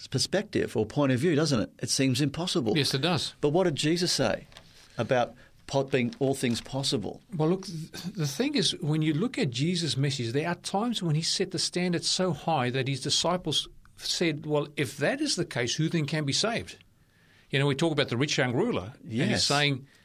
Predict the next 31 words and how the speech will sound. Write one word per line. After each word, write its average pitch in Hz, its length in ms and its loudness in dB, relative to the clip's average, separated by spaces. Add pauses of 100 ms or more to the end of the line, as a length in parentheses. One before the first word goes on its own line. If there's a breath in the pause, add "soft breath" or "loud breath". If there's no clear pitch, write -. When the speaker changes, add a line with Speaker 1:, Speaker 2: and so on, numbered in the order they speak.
(280 soft breath)
Speaker 2:
well, 156 200 4
then 151 120 2
he 147 80 2
says, 139 260 2
"With 120 160 0
men 131 460 2
this 123 160 0
is 113 100 -2
impossible, 107 540 -2
with 104 240 -6
God 120 340 2
all 117 160 -2
things 117 260 -4
are 117 40 -4
possible." 113 480 -4
So 131 160 0
really 185 300 0
it 117 120 -4
comes 226 300 0
down 143 320 2
to 139 240 0 (160)
understanding 151 640 0
that 127 80 0
we 117 180 0
cannot 156 540 -4
do 135 160 2
it 131 100 0
ourselves. 107 400 -2 (300 loud breath)
Matter 226 160 2
of - 80 0
fact, 143 240 -2